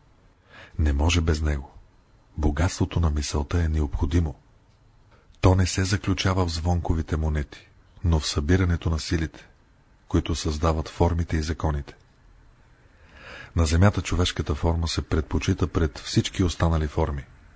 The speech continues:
защото съдържа най-много сили и възможности за добър и разумен живот. И ако парите станат причина за разрушаване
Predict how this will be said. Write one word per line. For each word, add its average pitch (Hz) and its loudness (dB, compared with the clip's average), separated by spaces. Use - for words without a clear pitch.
защото 80 -2
съдържа 80 -2
най-много 90 0
сили 82 0
и 90 4
възможности 80 -2
за 78 0
добър 87 0
и 82 2
разумен 78 0
живот. 76 -6
И 85 4
ако - -2
парите 85 2
станат 82 0
причина 82 0
за 73 -2
разрушаване 76 -2